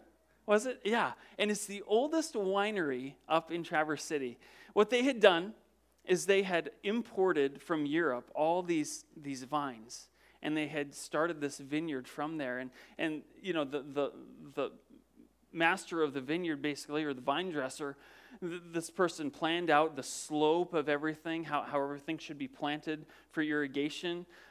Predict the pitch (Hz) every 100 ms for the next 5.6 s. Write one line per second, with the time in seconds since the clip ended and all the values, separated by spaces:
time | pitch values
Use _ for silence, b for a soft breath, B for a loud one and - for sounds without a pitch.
0 | - 156 143 139 110 185 156 175 175 220
1 | 214 196 220 175 151 135 180 185 190 156
2 | - 131 - - 190 175 240 233 - 277
3 | 330 202 151 147 180 b b b b b
4 | b - - 214 294 285 240 - - 240
5 | 190 233 143 - - -